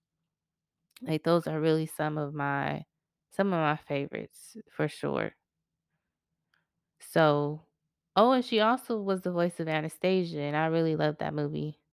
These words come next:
When a Man Loves a Woman. That came out in nineteen ninety-four. That's a really, really good movie.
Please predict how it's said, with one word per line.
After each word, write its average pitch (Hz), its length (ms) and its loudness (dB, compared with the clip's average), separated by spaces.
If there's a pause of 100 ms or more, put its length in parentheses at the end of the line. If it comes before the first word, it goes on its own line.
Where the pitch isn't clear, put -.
(380)
When 170 180 0
a 160 60 0
Man 185 480 4
Loves 196 200 4
a 190 80 0
Woman. 151 480 -2 (360)
That 170 160 -2
came 165 220 0
out 156 100 4
in 151 80 0
nineteen 151 300 -2
ninety-four. 151 500 -2
That's 180 320 0
a 151 140 2 (180)
really, 160 720 6 (260)
really 160 320 6
good 147 240 6
movie. 147 460 0